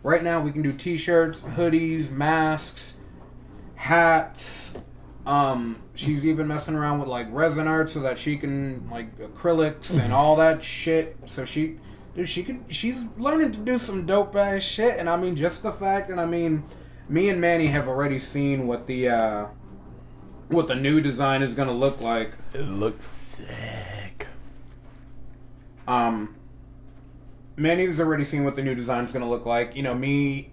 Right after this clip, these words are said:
Speaker 1: me and my shirt lady, we, we got on that shit. And I think that this is gonna be dope.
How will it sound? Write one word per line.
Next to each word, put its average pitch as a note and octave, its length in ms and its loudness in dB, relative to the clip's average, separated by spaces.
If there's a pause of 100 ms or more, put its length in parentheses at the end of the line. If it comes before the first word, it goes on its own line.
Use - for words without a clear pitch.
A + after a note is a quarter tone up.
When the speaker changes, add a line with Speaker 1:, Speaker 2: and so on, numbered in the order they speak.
Speaker 1:
me C3+ 180 -6
and C3 100 -4
my B2 180 -4 (140)
shirt C3 320 -4
lady, C3 300 0
we, B2+ 300 -8
we C3+ 120 -2
got A#2 180 0
on B2+ 220 0
that C#3+ 220 2
shit. D3+ 420 -2 (800)
And C3+ 640 2 (160)
I B2 140 2
think D3 440 0
that C3 420 2 (160)
this C3+ 240 0
is C3 160 -4
gonna C3+ 200 0
be A2+ 160 -2
dope. B2 480 2